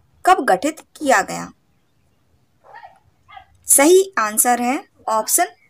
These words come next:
बी, उन्नीस सौ तिरपन। अगला प्रश्न है,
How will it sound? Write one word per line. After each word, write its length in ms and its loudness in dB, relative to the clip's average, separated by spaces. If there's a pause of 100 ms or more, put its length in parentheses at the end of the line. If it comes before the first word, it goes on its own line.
(160)
बी, 280 -14 (500)
उन्नीस 400 -6
सौ 80 -2 (260)
तिरपन। 440 -6 (1700)
अगला 320 2
प्रश्न 420 -4
है, 160 -6